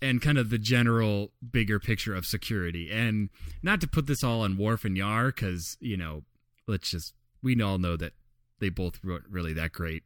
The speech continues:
at security. But, I mean, I know Deep Space Nine has security cameras, and you, you, 'cause you see 'em in the back of Odo's,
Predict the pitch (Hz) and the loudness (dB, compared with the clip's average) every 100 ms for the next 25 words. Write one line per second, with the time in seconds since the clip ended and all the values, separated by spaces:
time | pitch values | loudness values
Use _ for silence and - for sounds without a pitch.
0 | - 87 - 92 104 82 78 78 - - | -8 -4 -4 2 2 4 0 -4 -8 -16
1 | - - - - 110 107 - - - 175 | -20 -20 2 6 8 6 0 0 8 12
2 | 180 185 208 156 185 - 156 131 123 98 | 12 12 10 8 6 6 4 6 6 4
3 | 85 87 104 92 98 - 92 87 98 80 | 2 -2 -2 0 -2 -2 -2 -4 -6 -6
4 | 80 87 104 110 110 131 107 107 98 110 | -4 0 2 2 0 -8 -4 -4 0 0
5 | - 110 101 98 90 92 87 - 107 92 | 4 4 4 2 0 -2 -2 -6 -6 -6
6 | 98 95 90 87 85 - | -4 -4 -2 -2 -4 -6